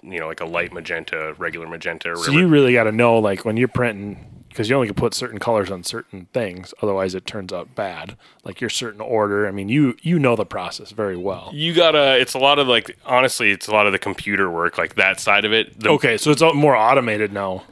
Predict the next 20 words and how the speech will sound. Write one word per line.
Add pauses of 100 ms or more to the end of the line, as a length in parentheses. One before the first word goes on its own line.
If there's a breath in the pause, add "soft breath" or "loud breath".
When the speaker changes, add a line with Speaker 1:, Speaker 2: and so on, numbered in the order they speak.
Speaker 1:
If
you,
like, (500 loud breath)
take
your
time
on
the
computer
side
before
you
burn
all
your
screens
and
set
it
up